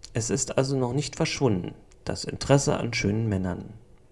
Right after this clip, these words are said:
Unsere erholende Sitzung auf der Bank wurde mit einem heftigen und entschlossenen Poltern unterbrochen. Ein Mann kam aus der Tür gerannt. Die Tür war offen. Einen kurzen Moment rochen wir die Gelegenheit,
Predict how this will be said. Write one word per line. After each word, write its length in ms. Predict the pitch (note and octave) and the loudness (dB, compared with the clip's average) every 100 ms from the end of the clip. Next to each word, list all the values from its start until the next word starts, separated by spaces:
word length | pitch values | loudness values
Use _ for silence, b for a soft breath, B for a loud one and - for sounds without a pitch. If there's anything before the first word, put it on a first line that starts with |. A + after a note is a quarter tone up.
| - | 2
Unsere 340 | D3+ D#3 D#3+ | 4 6 4
erholende 680 | - D3 D#3+ F3 E3+ D3+ A2 | 4 4 6 6 4 4 0
Sitzung 560 | - C#3 - - B2+ | 2 -2 -2 -4 -4
auf 180 | - G#2+ | -4 -6
der 160 | - G#2+ | 0 0
Bank 460 | F#2 G2+ C#3 F3+ - - - | 2 0 0 -2 -10 -20 -4
wurde 240 | A#2+ B2 | 0 2
mit 260 | B2 A2+ - | 2 0 -2
einem 200 | G#2 G2 | -2 -2
heftigen 680 | - C#3+ - - E3+ D#3+ D#3+ - | 2 2 2 -4 -2 0 -2 -4
und 200 | A#2 A#2 | -4 -2
entschlossenen 840 | G#2+ G2+ - B2 C#3 C3+ B2 A#2+ A#2 - | -6 -4 0 0 0 -2 -2 -4 -8 -2
Poltern 520 | - B2 D3+ D3 C3 | 6 6 6 4 0
unterbrochen. 720 | C3 C3+ C3+ D3+ - - - - - - - - B B B B | 0 -4 -2 -2 -2 -6 -8 -16 -20 -20 -20 -20 B B B B
Ein 240 | C3+ C#3+ | 4 6
Mann 280 | C#3+ D3 A2+ | 6 6 4
kam 280 | - G#2 G2 | 0 -2 -2
aus 240 | - G#2 | -4 -6
der 220 | - - - | -2 -4 -2
Tür 180 | A#2+ G#2+ | 0 2
gerannt. 440 | A2+ G2+ F#2+ F#2 - - - - - - | 2 0 -2 -6 -18 -20 -20 -20 -20 -14
Die 140 | G#2+ | -12
Tür 260 | - B2 B2+ | 0 2 2
war 160 | C#3+ | 0
offen. 260 | - - - - - - - - - | -2 -8 -12 -16 -20 -20 -20 -20 -4
Einen 320 | - A#2 B2+ | 2 2 2
kurzen 400 | B2+ D#3 D#3 - | -2 -4 -4 0
Moment 500 | D3+ C#3 B2+ D3 C#3+ | 2 4 2 0 0
rochen 320 | A#2+ B2 C#3+ | 0 2 0
wir 140 | C3 B2+ | 0 0
die 120 | B2+ | 0
Gelegenheit, 760 | A#2 G#2+ A#2+ C#3+ C#3+ C#3 D3 | 0 2 2 2 4 4 2